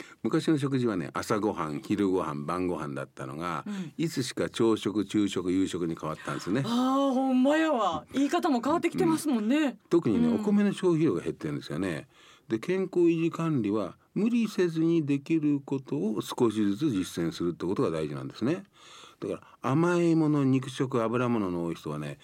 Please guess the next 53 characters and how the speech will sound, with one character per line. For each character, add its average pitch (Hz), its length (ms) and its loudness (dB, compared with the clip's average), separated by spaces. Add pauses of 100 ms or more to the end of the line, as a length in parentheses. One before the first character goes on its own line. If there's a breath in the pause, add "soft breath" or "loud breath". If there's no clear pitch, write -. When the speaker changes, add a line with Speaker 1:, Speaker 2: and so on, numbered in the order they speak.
(200 loud breath)
Speaker 1:
徐 196 240 0
々 151 140 2
に 98 320 2
量 120 220 4
を 92 40 2
減 80 140 -2
ら 80 140 -4
す - 80 -20
と 71 100 -10
か、 - 280 -8 (200 loud breath)
あ 151 80 -4
と - 100 -2
回 143 280 0
数 131 160 -4
を 123 80 2
減 73 180 -6
ら 73 80 -6
す - 80 -16
と 71 80 -12
か 76 120 -10
ね。 190 200 -4 (100)
Speaker 2:
う 190 40 -6
ん。 180 180 -6 (160)
Speaker 1:
だ 120 80 -2
か 110 80 0
ら、 95 60 -2
毎 104 320 0
日 143 100 -2
お 98 80 2
肉 95 120 0
食 87 160 -4
べ 85 60 -4
て 80 120 -6
る 78 80 -4
人 139 180 -4
は、 104 160 -2 (420 loud breath)
ま 120 100 -2
あ、 - 20 -8
二 - 160 -12
日 120 80 0
食 117 160 0
べ 98 80 2
て 87 100 0
一 82 220 -2
日 80 480 -2
ね、 135 260 -2 (460)
休 87 140 0
憩 80 140 -4
す 80 120 -8
る 71 100 -6
と 71 120 -10
か、 90 100 -6
Speaker 2:
は 76 180 -4